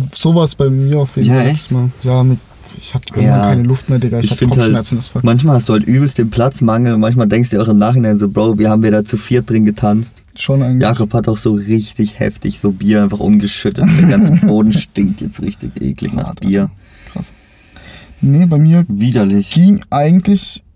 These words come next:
Speaker 1: nix. Gar nix.
Speaker 2: Das, das
Speaker 1: Ich hatte
Speaker 2: dachte
Speaker 1: echt
Speaker 2: ich mir.
Speaker 1: brutal langweiliges Wochenende eigentlich, aber ich bin irgendwie auch dankbar dafür, dass ich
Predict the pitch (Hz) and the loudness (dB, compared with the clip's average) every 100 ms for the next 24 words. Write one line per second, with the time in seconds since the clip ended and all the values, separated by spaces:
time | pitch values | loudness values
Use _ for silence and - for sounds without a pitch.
0 | - 147 185 214 - - - _ _ _ | 0 2 4 2 -6 -16 -20 _ _ _
1 | _ _ _ _ _ - 139 156 170 170 | _ _ _ _ _ -4 0 2 2 2
2 | - - - _ - 135 131 - 117 107 | 0 -8 -16 _ -2 0 0 -4 -6 -2
3 | 139 160 131 135 165 - 156 123 - 156 | 2 2 2 0 -2 0 2 2 2 0
4 | - 160 175 185 175 180 170 170 160 160 | 0 0 2 2 4 4 2 2 0 -2
5 | 156 156 151 131 131 92 127 131 143 - | -2 0 0 0 0 0 0 -2 -4 -4
6 | 131 131 127 - - 135 98 139 139 117 | -2 0 -2 -4 -4 -2 0 -2 -2 -2
7 | 185 214 185 151 127 - 135 123 139 135 | 0 0 2 0 -2 -2 -2 -2 -4 -6